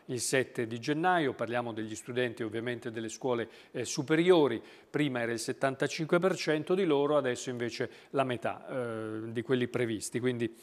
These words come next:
il cinquanta. A centro pagina, su tutte le edizioni del Corriere Adriatico, la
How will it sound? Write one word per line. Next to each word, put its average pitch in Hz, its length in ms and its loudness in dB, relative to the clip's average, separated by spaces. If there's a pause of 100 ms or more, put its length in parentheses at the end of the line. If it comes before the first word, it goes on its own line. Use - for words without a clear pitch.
(180)
il 131 120 -6
cinquanta. 110 640 -4 (180)
A 156 100 10
centro 208 340 6
pagina, 131 480 8
su - 240 -4
tutte 220 320 2
le 160 100 4
edizioni 147 540 4
del 123 160 2
Corriere 131 380 2
Adriatico, 147 600 4
la 131 200 6